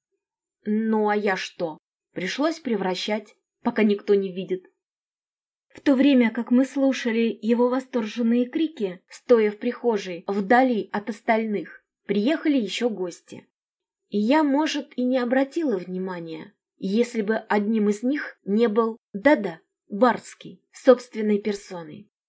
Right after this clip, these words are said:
В деловом черном костюме этот демон смотрелся еще внушительнее,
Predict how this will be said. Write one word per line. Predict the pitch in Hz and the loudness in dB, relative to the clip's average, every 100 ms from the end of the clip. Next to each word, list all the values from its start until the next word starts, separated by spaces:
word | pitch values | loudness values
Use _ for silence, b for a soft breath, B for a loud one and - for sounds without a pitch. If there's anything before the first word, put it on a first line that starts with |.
| _ _ _ _ _ | _ _ _ _ _
В | 170 | -10
деловом | 190 247 262 285 269 | 4 6 8 6 -2
черном | 247 233 247 214 190 185 | -4 -4 -2 -4 -6 -6
костюме | 202 - - 277 208 165 _ - | -8 -8 -8 -6 -6 -10 _ -6
этот | 202 196 175 | -2 -2 -2
демон | 190 285 294 247 - | 0 2 0 -4 -10
смотрелся | - 214 208 220 226 214 | -2 2 4 2 0 -2
еще | 233 214 247 | -6 -2 -2
внушительнее, | 214 254 254 247 202 175 170 160 107 | -2 -4 -2 -4 -6 -10 -10 -14 -14